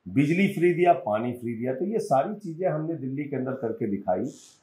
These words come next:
ऐसा कोई model बताने के लिए बीजेपी के पास नहीं है, एक example नहीं है। जब हम गुजरात गए चुनाव लड़ने अशोक भाई,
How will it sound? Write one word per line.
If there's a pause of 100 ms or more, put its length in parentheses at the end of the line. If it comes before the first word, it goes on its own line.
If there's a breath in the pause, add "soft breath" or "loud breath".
(120)
ऐसा
कोई
model
बताने
के
लिए (340)
बीजेपी
के
पास
नहीं
है,
एक
example
नहीं
है। (240)
जब
हम
गुजरात
गए
चुनाव
लड़ने
अशोक
भाई,